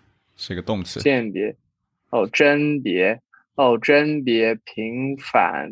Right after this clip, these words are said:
Speaker 2: 后在任禹城县县长。
Speaker 1: 对。
Speaker 2: 刘沙奇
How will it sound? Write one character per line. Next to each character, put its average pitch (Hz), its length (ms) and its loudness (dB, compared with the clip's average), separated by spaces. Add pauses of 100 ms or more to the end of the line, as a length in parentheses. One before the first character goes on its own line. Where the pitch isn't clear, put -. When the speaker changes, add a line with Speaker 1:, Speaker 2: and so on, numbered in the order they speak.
(180)
Speaker 2:
后 120 680 0 (140)
在 127 380 6
任 110 960 0 (1900)
禹 117 560 0
城 113 720 0
县 123 580 2
县 120 380 2
长。 82 420 0 (640)
Speaker 1:
对。 95 160 -2 (1800)
Speaker 2:
刘 117 400 4
沙 147 480 4
奇 123 960 -4